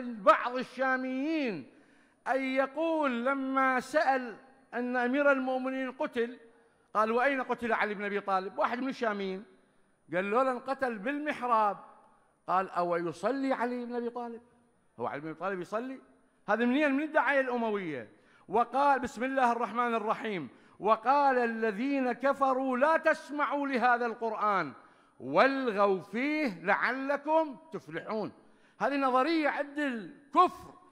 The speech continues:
إنه ياخذ عقول الناس بالدعاية. الدعاية الأموية جعلت زوجة يزيد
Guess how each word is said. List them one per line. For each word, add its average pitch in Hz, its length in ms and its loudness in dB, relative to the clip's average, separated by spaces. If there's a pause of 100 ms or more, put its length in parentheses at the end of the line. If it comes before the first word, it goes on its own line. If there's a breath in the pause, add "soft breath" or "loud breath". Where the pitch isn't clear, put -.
(280 soft breath)
إنه 254 540 0
ياخذ 269 400 0
عقول 247 420 -2
الناس 262 560 2
بالدعاية. 208 920 0 (640 soft breath)
الدعاية 269 880 2
الأموية 262 920 -2
جعلت 254 600 0
زوجة 302 760 0
يزيد 247 840 0